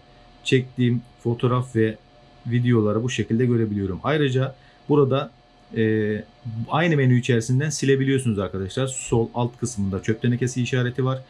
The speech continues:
Onu basılı tutarak istediğiniz video seçiliyken veya fotoğraf seçiliyken oradan silme işlemini gerçekleştirebiliyorsunuz.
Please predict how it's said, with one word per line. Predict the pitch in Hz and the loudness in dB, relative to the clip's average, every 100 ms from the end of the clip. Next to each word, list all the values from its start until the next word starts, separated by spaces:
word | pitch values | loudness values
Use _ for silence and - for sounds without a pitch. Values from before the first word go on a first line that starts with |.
| - - - - | -20 -20 -12 -2
Onu | 147 151 - - - - | 0 0 -4 -12 -20 -12
basılı | 123 139 139 151 | -2 0 0 -4
tutarak | - - 117 131 | -4 -2 0 -2
istediğiniz | 135 127 135 139 135 123 | -4 0 2 2 0 0
video | 117 113 107 - | 2 2 2 -2
seçiliyken | - 131 135 123 113 | -4 -2 0 0 2
veya | 113 107 | 2 0
fotoğraf | - 131 110 110 | -2 -2 -2 -2
seçiliyken | 135 127 117 107 123 | -2 0 0 0 0
oradan | 117 107 | 0 0
silme | 120 127 127 | 0 2 2
işlemini | 113 98 104 120 | 2 0 0 0
gerçekleştirebiliyorsunuz. | 107 101 98 101 117 113 104 90 - 85 | 0 -2 -6 -6 -2 0 0 -2 -4 -10